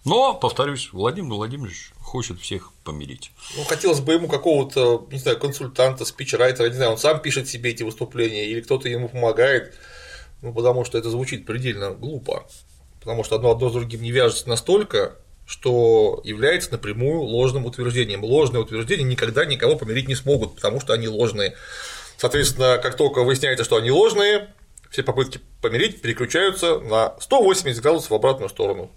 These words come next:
Speaker 2: Немедленно.
Speaker 1: Печально.
Speaker 2: Вот. Но опять же говорю, что я ничего не придумал, вот я просто процитировал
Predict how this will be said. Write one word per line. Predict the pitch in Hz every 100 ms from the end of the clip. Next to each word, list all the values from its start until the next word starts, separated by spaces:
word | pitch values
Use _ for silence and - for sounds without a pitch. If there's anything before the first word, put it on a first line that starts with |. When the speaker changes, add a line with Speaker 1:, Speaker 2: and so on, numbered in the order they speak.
| -
Speaker 2:
Немедленно. | 156 180 113 101 104 - - _ - - - - _ - - - - - - - - - - - -
Speaker 1:
Печально. | 147 - 143 147 156 - - - - _ _ _ - - - - _ _ _ _ _
Speaker 2:
Вот. | 120 131 131
Но | 208
опять | 226 185
же | 131 127
говорю, | 147 123
что | 131
я | 151
ничего | 131 139
не | 117
придумал, | 127 135 220 220 160
вот | 127 131
я | - -
просто | - _ 117 -
процитировал | 127 117 - - 175 151 131